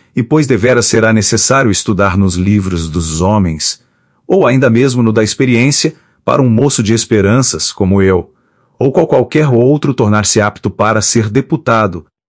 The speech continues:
presidente de província ou ministro de hesitado. Eu entendo, não.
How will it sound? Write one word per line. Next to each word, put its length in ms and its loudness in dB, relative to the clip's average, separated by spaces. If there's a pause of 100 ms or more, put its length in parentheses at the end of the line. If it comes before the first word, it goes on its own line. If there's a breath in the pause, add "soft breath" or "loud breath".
(360)
presidente 560 0
de 80 -2
província 640 -2 (120)
ou 160 -2
ministro 520 0
de 80 -2
hesitado. 600 -2 (880)
Eu 100 2
entendo, 300 2
não. 260 -2